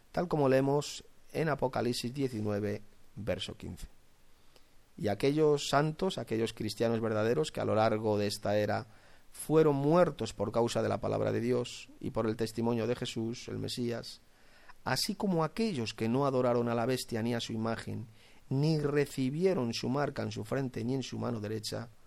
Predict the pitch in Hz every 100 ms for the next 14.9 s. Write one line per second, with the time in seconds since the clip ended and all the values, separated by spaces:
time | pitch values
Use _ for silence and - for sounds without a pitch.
0 | - - - - - 92 92 104 104 139
1 | 123 110 107 113 113 117 104 95 - 98
2 | 104 - - - - - - 113 131 135
3 | 147 131 139 165 160 131 135 131 110 107
4 | 107 117 110 120 - 123 123 123 139 117
5 | 110 110 113 107 110 113 - - - -
6 | - 190 196 202 202 185 160 170 156 143
7 | 135 127 117 123 123 - - - 123 127
8 | 113 110 110 110 110 131 147 143 - -
9 | 120 127 101 92 - - - - - -
10 | - - - - - - - - - -
11 | - - 101 107 101 110 107 147 151 113
12 | 98 98 92 80 - - - - - -
13 | - - 127 139 139 143 131 123 120 113
14 | 127 135 131 139 147 143 147 156 -